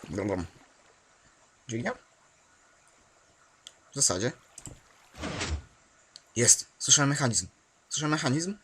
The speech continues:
To w takim razie... Gdzie on był? Gdzie on był? Gdzie on był? Gdzieś tu, gdzieś tu, gdzieś tu? Tak, tu, tu, tu, tu, tu. Wypływać. Bul, bul, bul, bul, bul.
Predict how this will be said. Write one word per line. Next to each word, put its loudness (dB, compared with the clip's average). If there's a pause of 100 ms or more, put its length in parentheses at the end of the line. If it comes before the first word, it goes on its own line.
(300)
To 4
w -12
takim -4
razie... -2 (360)
Gdzie -4
on -2
był? -6
Gdzie -4
on -2
był? -4
Gdzie -4
on -2
był? -2
Gdzieś -2
tu, -6
gdzieś -6
tu, -6
gdzieś -6
tu? 0 (680)
Tak, -4
tu, -4
tu, -8
tu, -8
tu, -8
tu. -4 (600)
Wypływać. 0 (600)
Bul, -6
bul, -6
bul, -6
bul, -6
bul. -6